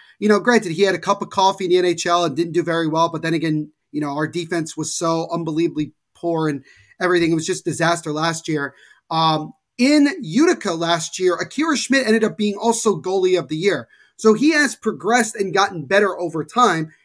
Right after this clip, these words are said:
Then he comes back here to New Jersey this year and has played very, very strong. Um, he got a shutout, and granted it was against the Flyers, but a seven nothing shutout a couple weeks ago,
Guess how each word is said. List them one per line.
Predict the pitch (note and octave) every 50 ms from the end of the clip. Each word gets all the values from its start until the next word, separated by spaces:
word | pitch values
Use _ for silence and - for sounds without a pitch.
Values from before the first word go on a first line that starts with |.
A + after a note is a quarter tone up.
| _ _ -
Then | D3 D3+ A#3+ C#4+
he | D#4 C4+
comes | - - B3 A#3 G3 -
back | - G#3+ G#3 G3+ G3+ -
here | - G#3+ G#3 G#3
to | G3+ - - G3
New | F3+ F3 D#3+
Jersey | - G3+ A3 A#3+ A#3+ A3+ F#3+ F3
this | D3+ A3 C#4+ C4+ - -
year | F#3+ F#3+ F#3 F3+
and | F3+ F3 D#3
has | E3+ F#3 F3+ F3+
played | - - - F#3 F3 F3 E3+ - _ _ - - - _ _ -
very, | B2+ - G#3+ A3+ B3 B3+ A#3
very | G#3 G3+ G3 G3+ F3
strong. | D#3 - - - E3 E3 E3 E3+ E3+ F3 E3+ E3+ - - - _ _ -
Um, | E3 E3+ E3+ D#3+
he | D3+ G3+
got | E3 F#3+ G3+ G#3+
a | G#3+
shutout, | G#3+ - - A3 G#3 G#3 G#3 G#3 G#3+ G#3
and | E3+ D#3
granted | E3 F#3+ G3+ G3+ G3 G3
it | F3+
was | F3 E3+
against | - G3 F#3 E3 -
the | -
Flyers, | - - F3+ F3 F#3 F#3+ F#3+ G3 F#3 F#3
but | - D#3+
a | D#3
seven | D#3 - - F#3 F3+ F#3 F#3
nothing | F3 E3+ - F3+ D#3
shutout | - - - F3 F3 F3 E3+
a | D#3
couple | D#3+ - D#3+ - D3
weeks | C3 D#3+ A#3+ A3 - -
ago, | A#3 A3+ A#3 A3+ A3+ A3 G#3+